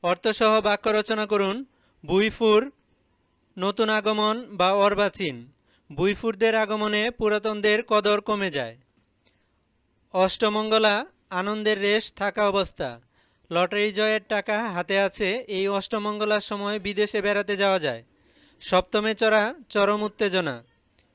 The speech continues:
রাগে তার মেজাজ যেন সপ্তমে চড়ল। তালকানা,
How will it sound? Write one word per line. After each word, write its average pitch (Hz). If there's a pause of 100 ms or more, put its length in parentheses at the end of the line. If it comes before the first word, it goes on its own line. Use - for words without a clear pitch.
(300)
রাগে 196
তার 202
মেজাজ 208
যেন 208
সপ্তমে 208
চড়ল। 156 (1160)
তালকানা, 202